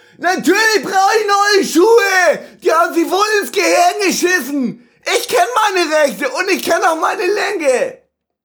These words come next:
Die Sachbearbeiter mussten hart im Nehmen sein. Ich hatte mich natürlich im Griff. Von mir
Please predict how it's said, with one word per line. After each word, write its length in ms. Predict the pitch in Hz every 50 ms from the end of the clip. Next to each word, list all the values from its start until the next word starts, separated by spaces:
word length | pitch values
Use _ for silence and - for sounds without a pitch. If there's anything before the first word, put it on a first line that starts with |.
| _ _ _ _ _ _ _ _ _ _ _ _ _ _ _ _ - -
Die 80 | 101
Sachbearbeiter 680 | 98 127 170 - - 101 71 69 82 85 87 85 90
mussten 540 | 90 98 104 - - - 113 107 101 92 101
hart 180 | 120 131 151 -
im 80 | -
Nehmen 280 | 139 139 139 127 110 95
sein. 340 | 87 87 73 67 64 58 - _ _ _ _ _ _ _ _ -
Ich 200 | 214 226 - 170
hatte 180 | 175 170 180
mich 140 | 175 175 170
natürlich 340 | 165 160 - 165 165 151 165
im 100 | 175 156
Griff. 380 | 139 139 139 98 - - - _ _ _ _ -
Von 200 | - 113 113 123
mir 320 | 170 190 226 240 294 277